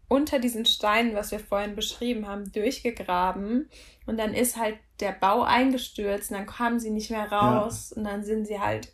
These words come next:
Speaker 1: da verstorben.
Speaker 2: Ja, die
Speaker 1: Das ist
Speaker 2: hatten
Speaker 1: richtig tragisch
Speaker 2: richtig,
Speaker 1: eigentlich.
Speaker 2: richtig krass, ja. Ich,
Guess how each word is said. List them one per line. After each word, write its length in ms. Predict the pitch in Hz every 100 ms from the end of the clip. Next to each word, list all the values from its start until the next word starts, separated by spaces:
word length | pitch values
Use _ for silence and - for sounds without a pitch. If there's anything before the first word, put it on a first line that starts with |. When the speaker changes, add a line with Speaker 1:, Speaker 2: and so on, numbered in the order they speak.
| _
Speaker 1:
da 180 | 214 214
verstorben. 1200 | 214 - 240 - 233 240 233 214 202 202 220 240 - -
Speaker 2:
Ja, 280 | 123 120 175 - - -
die 60 |
Speaker 1:
Das 80 | 117
ist 40 | 127
Speaker 2:
hatten 40 | 269
Speaker 1:
richtig 340 | 269 240 247
tragisch 440 | - 247 247 277 247
Speaker 2:
richtig, 200 | 254 -
Speaker 1:
eigentlich. 540 | 196 190 190 123 -
Speaker 2:
richtig 340 | 190 196 240
krass, 220 | 254 113 120
ja. 220 | 123 117
Ich, 180 | 110